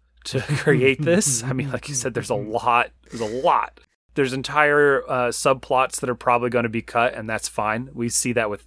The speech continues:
Speaker 1: I mean, we saw that with Lord of the Rings, right? Three-hour-long movie to translate a book, and they cut huge pieces of it. Whole
Speaker 2: Right.
Speaker 1: characters, the scenes, let's just get this going, right?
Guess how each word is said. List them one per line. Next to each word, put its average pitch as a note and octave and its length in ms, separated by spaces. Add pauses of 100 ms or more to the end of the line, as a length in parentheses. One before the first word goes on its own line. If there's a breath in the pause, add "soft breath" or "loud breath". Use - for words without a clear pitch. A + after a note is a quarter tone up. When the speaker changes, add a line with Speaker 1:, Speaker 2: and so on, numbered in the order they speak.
Speaker 1:
I A#2+ 60
mean, A#2+ 200 (280 loud breath)
we C3 80
saw C#3 140
that C3+ 80
with C3 140
Lord C#3+ 180
of B2+ 40
the A#2+ 60
Rings, B2+ 440 (120)
right? B2+ 200
Three-hour-long B2 920
movie A2+ 500 (180)
to - 160
translate B2 440
a G#2+ 40
book, A2+ 360
and G#2+ 160
they G#2 80
cut - 480 (160)
huge A3 400
pieces C3 380
of F#2 140
it. F2 140 (200)
Whole F#3 200
Speaker 2:
Right. - 60
Speaker 1:
characters, G2 580 (160)
the G#2+ 80
scenes, C3 680
let's C3 140
just G#2+ 220 (180)
get C3 160
this A#2+ 160
going, G#2 380
right? G#2 260